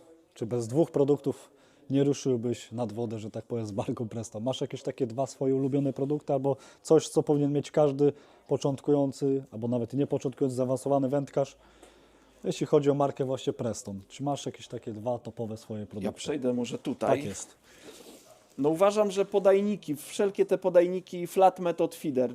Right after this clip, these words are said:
Speaker 2: w różnych rozmiarach, od X L-ki, y, L-kę, M-kę,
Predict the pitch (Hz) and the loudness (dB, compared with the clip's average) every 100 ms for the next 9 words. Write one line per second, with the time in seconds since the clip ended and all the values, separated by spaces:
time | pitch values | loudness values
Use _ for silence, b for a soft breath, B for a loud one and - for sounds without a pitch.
0 | - 139 143 165 160 160 156 143 151 135 | -8 -6 -2 0 0 -4 -2 -2 2 4
1 | 127 127 139 135 143 - 156 151 147 156 | 4 2 -4 -4 -10 -2 2 2 0 -2
2 | 143 139 143 139 b b b b - 123 | 0 0 -2 -8 b b b b -6 0
3 | 123 123 127 - 151 147 143 - 160 139 | 2 2 0 2 4 4 0 -2 0 -2
4 | - 123 131 | 2 2 2